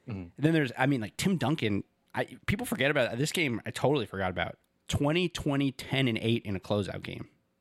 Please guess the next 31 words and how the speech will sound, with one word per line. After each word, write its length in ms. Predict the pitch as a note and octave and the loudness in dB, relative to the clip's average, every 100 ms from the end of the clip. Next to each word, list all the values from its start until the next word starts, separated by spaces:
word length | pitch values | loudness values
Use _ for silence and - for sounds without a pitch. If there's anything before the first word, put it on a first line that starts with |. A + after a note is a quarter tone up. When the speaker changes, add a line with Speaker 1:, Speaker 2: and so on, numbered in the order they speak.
| _ - | _ -4
Speaker 2:
eight 140 | C#3 | -2
blocks. 380 | - A2 - - - - - _ _ _ _ _ _ - | 0 -2 -4 -12 -16 -16 -20 _ _ _ _ _ _ -8
Speaker 1:
Wow. 260 | F2+ F2+ - | -6 -6 -8
Speaker 2:
In 120 | - A2+ | -6 0
two 160 | B2 | 2
thousand 280 | G#2+ G#2+ G2 | 2 0 -2
three. 300 | G2 F2+ - _ _ _ _ _ | -2 -4 -8 _ _ _ _ _
So, 120 | - D#3 | 0 4
like, 320 | D3 B2+ - _ _ - - _ _ _ _ | 4 2 -6 _ _ -20 -20 _ _ _ _
he's 200 | - D#3+ | 0 4
not 160 | G3 F3+ | 4 4
in 180 | D#3 C#3 | 4 0
the, 80 | - | 2
he's 220 | C3 D#3 | 2 2
not 180 | E3+ D#3 | 2 2
on 220 | B2+ A2 | 2 2
tho-, 320 | A2 A2+ C3+ C#3 | 4 4 4 0
those 380 | A#2+ A#2 C#3+ | 0 2 2
levels 380 | D3 D3+ D#3+ D#3+ | 0 0 0 -2
yet 180 | E3+ A#3 - | -2 -4 -8
because 320 | - A#2 C3 A#2 | -6 -2 -2 0
those 200 | C3 C#3+ | 0 2
were 80 | |
all 80 | C#3+ | 2
closeout 520 | A#2 - A2 B2 D3 - _ _ | 2 0 0 2 -2 -4 _ _
or 520 | C3 B2+ A#2+ G#2+ G2+ - _ _ _ _ - | 0 4 4 2 0 -4 _ _ _ _ -2
elimination 560 | C3 A#2 G#2+ G#2 - C3+ | 0 2 2 2 2 0
games. 400 | C#3+ D#3 D#3+ - _ _ _ _ _ _ - _ _ _ _ | 0 -2 -6 -16 _ _ _ _ _ _ -20 _ _ _ _
But 120 | D3 | 0
it's, 160 | C#3+ - | 0 0
like, 240 | B2 - | -2 -4